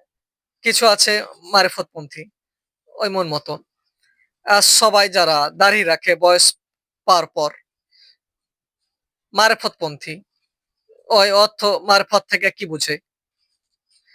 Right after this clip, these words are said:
মারেফত, তরিকত, মানুষের মন গড়া কোন মত পথের নাম হলো বর্তমান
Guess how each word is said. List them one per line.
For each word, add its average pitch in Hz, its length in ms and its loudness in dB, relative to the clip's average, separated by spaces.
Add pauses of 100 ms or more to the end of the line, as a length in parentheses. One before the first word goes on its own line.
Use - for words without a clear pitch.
(280)
মারেফত, 185 480 0 (680)
তরিকত, 196 480 -2 (260)
মানুষের 202 560 -2
মন 190 220 -4
গড়া 165 300 0 (1080)
কোন 220 240 -2
মত 196 300 0
পথের 208 300 0
নাম 196 200 0
হলো 196 400 0 (520)
বর্তমান 185 580 -2